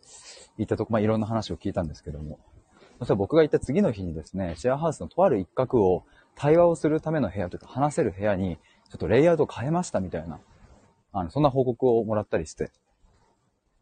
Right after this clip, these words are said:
や、なんか、そうやってこう変化していくところに一緒に関われるのはなんか、なんだか嬉しいなと思ってね。だからそういうすでにあるコミュニティ組織、まあ、あんまり大きいね、組織にはもしかしたら難しいのかもしれないけど、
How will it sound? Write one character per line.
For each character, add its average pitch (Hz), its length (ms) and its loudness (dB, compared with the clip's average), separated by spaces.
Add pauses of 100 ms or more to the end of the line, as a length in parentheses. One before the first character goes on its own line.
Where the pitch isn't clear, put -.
(380)
や、 113 80 -2
な 131 80 2
ん - 40 -2
か、 - 260 -4
そ 120 160 0
う 165 40 8
や 190 60 6
っ - 60 -6
て 180 120 -2
こ 165 220 4
う - 20 0
変 170 220 -2
化 90 260 0 (500)
し - 60 -20
て 117 80 0
い 104 60 0
く - 80 -14
と 113 80 -4
こ 131 140 4
ろ 117 60 6
に 87 140 -4
一 80 60 -12
緒 120 120 -2
に 107 260 -2
関 101 160 -12
わ 113 140 4
れ 117 80 2
る 107 80 2
の 90 80 -2
は 82 60 -4
な 95 100 -4
ん - 20 -6
か、 82 240 -4
な 101 160 0
ん - 20 2
だ 101 60 0
か 87 100 -4
嬉 104 220 2
し - 60 -4
い 117 60 0
な 95 160 0
と 82 80 -8
思 78 120 -10
っ - 20 -10
て - 140 -14
ね。 85 180 -8 (960)
だ 143 80 -2
か 120 120 2
ら 101 60 -2
そ 143 160 2
う 143 60 2
い - 20 2
う 139 60 0
す - 120 -8
で 180 60 -2
に 156 80 -2
あ 147 80 4
る 127 80 0
コ - 120 -6
ミ 123 80 0
ュ - 20 0
ニ 123 140 0
テ 98 100 -8
ィ 87 60 -10
組 113 120 -6
織、 - 340 -10 (420)
ま 110 540 4
あ、 78 100 0
あ - 40 -2
ん 170 80 0
ま 190 100 4
り 185 60 6
大 170 160 2 (140)
き 156 240 0
い - 20 -6
ね、 117 280 -2 (440)
組 113 100 -8
織 - 200 -6
に 101 80 -2
は 95 140 -2
も 104 100 -4
し - 80 -14
か 117 80 -6
し - 40 -10
た 170 80 2
ら 156 80 4
難 110 280 0
し 101 60 -8
い 117 60 0
の 101 100 -4
か 101 100 -2
も 90 60 -4
し - 120 -10
れ 95 60 -4
な 98 100 -4
い 90 60 -6
け 85 100 -6
ど、 82 200 -4